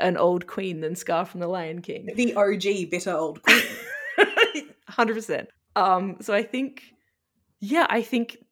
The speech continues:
Speaker 1: you know, reflexively, you know, people are wanting to create, like, "Oh, this character's a good queer person, good queer rep, la, la, la." But that, you know, you're right, that does get a little bit boring, um, and it is really fun to see,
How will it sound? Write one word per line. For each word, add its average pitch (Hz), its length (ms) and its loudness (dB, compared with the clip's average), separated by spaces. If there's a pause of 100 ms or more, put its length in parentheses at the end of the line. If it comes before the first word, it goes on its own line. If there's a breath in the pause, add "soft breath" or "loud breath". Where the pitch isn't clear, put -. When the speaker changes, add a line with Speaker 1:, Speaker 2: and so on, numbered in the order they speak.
Speaker 1:
you 226 160 -4
know, 185 280 -4
reflexively, 185 1000 -8
you 180 120 -2
know, 160 280 -2 (180)
people 196 260 -4
are 180 60 -4
wanting 170 240 -2
to - 100 -16
create, - 320 -6
like, 190 320 -8 (120)
"Oh, 214 600 2
this 247 200 -6
character's 208 460 -4 (100)
a 214 40 -2
good 285 300 -6
queer 208 240 2
person, 180 720 -6 (200)
good 285 220 -6
queer 262 320 0
rep, 190 320 -2
la, 226 240 -2
la, 247 140 -2
la." 214 380 0 (200)
But 294 160 -2
that, - 180 0 (200)
you 339 100 -6
know, 254 100 2
you're 233 200 -2
right, 269 240 -2
that - 120 -6
does 294 160 -2
get 359 120 -4
a 349 40 -2
little 285 140 -2
bit - 220 -10
boring, 165 580 -2 (140)
um, 175 400 -4
and 170 120 -4
it 180 120 -4
is 190 180 -4
really 190 220 -4
fun - 320 -10
to 180 80 -12
see, - 480 -8